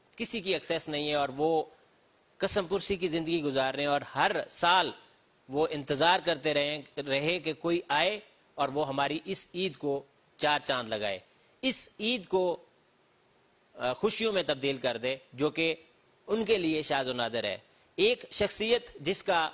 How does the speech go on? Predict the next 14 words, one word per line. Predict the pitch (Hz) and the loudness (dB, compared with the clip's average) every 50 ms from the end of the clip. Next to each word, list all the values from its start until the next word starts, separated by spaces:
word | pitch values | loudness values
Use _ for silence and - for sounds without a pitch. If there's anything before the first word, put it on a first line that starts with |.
| - - _ _ _ _ - 135 | -8 -18 _ _ _ _ -6 -4
وزیر | 143 151 147 180 202 214 | -2 0 2 4 4 4
اعظم | 208 202 196 190 151 | 4 4 2 2 2
پاکستان | 170 160 143 156 - - 165 160 160 156 | 0 0 0 -2 -4 -2 -2 -2 -2 -4
عمران | 143 139 135 139 143 135 | -4 -2 -2 -2 -2 -2
خان | - 160 165 180 180 | -2 -2 -2 0 0
نے | 175 160 | 0 -2
انتخاب | 143 143 127 151 139 - 156 165 175 151 - | -2 -2 -2 -2 0 2 2 0 0 -2 -2
کیا | 156 156 147 139 143 - - _ _ _ _ - | -2 0 0 0 0 -4 -8 _ _ _ _ 0
اور | 165 175 175 - - _ _ _ - | 0 0 0 -2 -6 _ _ _ -4
اس | 254 262 - - | -2 -2 -2 -2
جذبے | 147 135 175 202 190 208 - 262 | 0 2 2 2 4 4 4 4
کے | 226 233 | 4 2
ساتھ | - 214 190 185 - - | 4 4 2 2 2 -2
کیا | 180 170 170 165 170 175 | -2 0 2 2 0 0